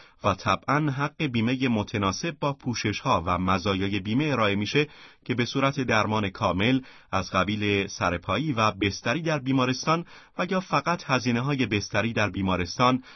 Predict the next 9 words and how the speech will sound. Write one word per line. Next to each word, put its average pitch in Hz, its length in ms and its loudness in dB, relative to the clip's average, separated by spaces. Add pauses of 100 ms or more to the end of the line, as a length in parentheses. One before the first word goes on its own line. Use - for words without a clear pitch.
(120)
و 98 140 -2
اعمال 101 480 4
جراحی 95 540 -2
در 98 160 2
بیمارستان 101 760 -2 (260)
تحت 95 320 0
پوشش 92 500 -2
قرار 95 280 2
می‌گیره. 85 340 -2